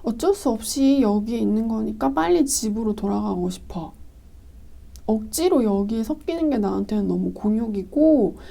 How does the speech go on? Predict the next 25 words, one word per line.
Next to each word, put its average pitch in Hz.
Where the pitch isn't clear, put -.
그리고 269
나한테 220
이상한 285
말 277
하는 311
애들이 202
난 180
너무 180
싫어." 226
우리 240
여러분한테 220
뭔가 180
이런 240
느낌이 185
있거든요. 175
"나는 240
저 208
사람들이 233
싫다. 240
타인들하고 392
대화를 226
하는 302
게 254
너무 202
싫다. 233